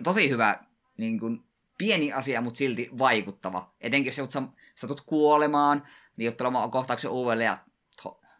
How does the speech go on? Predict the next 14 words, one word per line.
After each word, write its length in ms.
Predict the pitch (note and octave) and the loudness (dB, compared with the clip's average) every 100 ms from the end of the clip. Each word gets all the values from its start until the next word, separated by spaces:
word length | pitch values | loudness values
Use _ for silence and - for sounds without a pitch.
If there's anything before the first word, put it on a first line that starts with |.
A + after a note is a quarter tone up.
| _ | _
hoitelet 340 | A2 G#2+ A2+ - | -4 -2 -2 -2
porukkaa 300 | A2+ A2+ A2+ | -4 0 0
vähän 180 | A#2 | 2
eri 140 | A2 A#2 | 2 2
järjestyksessä 500 | A#2 G#2+ A2 G#2+ A#2 | 2 2 0 -2 0
tai 100 | A#2+ | 2
eri 180 | A#2+ A#2+ | 2 0
tavalla, 400 | A#2+ A2+ A2 G#2 | 2 4 2 0
niin 240 | - G#2+ | -4 -2
reaktiotkin 520 | A#2 A2 - G2+ G#2+ | 0 0 -2 -8 -4
vaihtelee, 500 | G#2 G2+ - G2 F#2+ | 0 -2 -2 -6 -4
niin 280 | F#2+ G#2+ A#2 _ _ _ _ _ _ | -6 -8 -12 _ _ _ _ _ _
se 200 | - C#4+ | -4 -2
on 120 | D4 | -2